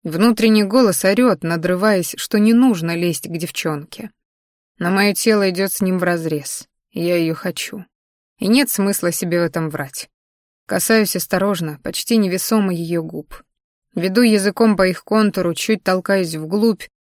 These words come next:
надеясь, что не встречу сопротивления. Но девчонка стиснула зубы. Провожу языком по гладкой поверхности зубок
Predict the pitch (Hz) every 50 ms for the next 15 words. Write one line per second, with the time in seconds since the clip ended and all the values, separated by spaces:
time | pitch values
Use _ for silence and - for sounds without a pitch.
0 | _ _ - 180 175 185 185 220 233 214 196 - - - 214 214 226 233 - -
1 | - 220 220 170 - - 156 - - - - 156 - - 160 156 151 151 147 143
2 | 156 - 175 - _ _ _ _ _ _ _ _ _ _ _ - 247 202 202 208
3 | 214 214 233 214 - - 269 254 240 220 233 214 - - 226 214 - 226 202 202
4 | 208 196 185 196 175 147 139 156 - _ _ _ _ _ _ _ - - 180 190
5 | 196 185 190 233 233 180 180 185 175 190 180 - 220 214 196 165 175 165 170 180
6 | 196 202 - - 185 165 - - 170 165 180 185 180 - 185 175 156 - - -
7 | 165 160 185 220 220 185 170 - -